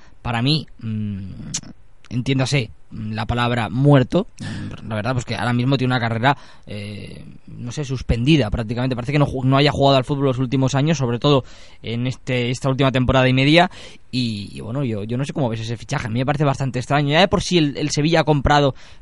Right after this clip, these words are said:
mediapuntas de calidad, pero claramente incógnitas, que, bueno, algunas están resultando, mm, buenas y las otras de momento no.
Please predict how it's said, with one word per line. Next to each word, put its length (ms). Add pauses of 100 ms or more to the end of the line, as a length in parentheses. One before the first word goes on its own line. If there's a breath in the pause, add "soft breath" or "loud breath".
mediapuntas 1000 (120)
de 240
calidad, 460 (360 loud breath)
pero 680 (340)
claramente 440
incógnitas, 800
que, 360
bueno, 300
algunas 320
están 220
resultando, 720 (140)
mm, 300 (360)
buenas 480
y 80
las 140
otras 260
de 60
momento 400
no. 180